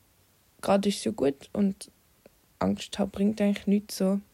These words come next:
Das passiert eh, wie es passieren soll. Jo. Ich bin gar nicht mehr so müde wie vorher im Fall.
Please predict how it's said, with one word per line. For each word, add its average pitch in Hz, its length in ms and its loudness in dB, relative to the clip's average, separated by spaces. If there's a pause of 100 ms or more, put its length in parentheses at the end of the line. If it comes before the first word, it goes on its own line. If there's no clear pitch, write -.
(280)
Das - 140 -20
passiert - 480 -4
eh, 175 220 0 (160)
wie - 80 -8
es 180 100 -8
passieren 190 480 -6
soll. - 300 -10 (580)
Jo. 170 320 -4 (640)
Ich - 100 -18
bin 254 180 -4
gar 214 180 4
nicht 359 100 2
mehr 339 60 0
so - 180 0
müde 247 380 2
wie 247 80 4
vorher 233 400 0
im 285 140 -2
Fall. 190 420 0